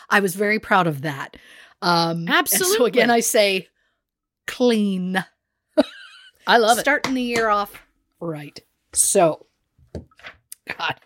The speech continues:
Speaker 1: we haven't done this in a bit and I almost forgot how. So, oh. Uh, oh, wow. I guess I also haven't done this in a while. A disclaimer.
Speaker 2: There it is.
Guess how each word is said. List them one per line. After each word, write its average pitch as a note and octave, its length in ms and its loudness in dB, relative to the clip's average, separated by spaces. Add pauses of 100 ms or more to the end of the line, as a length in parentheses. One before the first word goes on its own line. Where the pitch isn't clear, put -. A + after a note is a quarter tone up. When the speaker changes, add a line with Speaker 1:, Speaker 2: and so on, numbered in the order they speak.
(640)
Speaker 1:
we F3 100 -2
haven't F3+ 200 2
done F3+ 180 6
this D#3+ 160 -2
in C#3+ 40 0
a C#3 60 0
bit D#3 200 -2
and E3+ 80 -6
I D#3 100 2
almost D#3 300 0
forgot D#3 280 0
how. C#3+ 300 -2 (280)
So, F3+ 640 2 (1120)
oh. F#3 220 -2 (1080)
Uh, G#3 480 2
oh, G#3 160 4
wow. D#3+ 380 2
I F#3 140 -4
guess F3+ 180 0
I F#3 120 4
also F#3 200 0
haven't F3+ 200 -2
done E3 160 0
this F3+ 140 0
in G#3+ 60 0
a E3 60 0
while. D3 260 -6 (340)
A F#3+ 60 -10
disclaimer. F#3 680 -4
Speaker 2:
There G#3 140 6
it B3+ 60 2
is. G#3+ 240 -2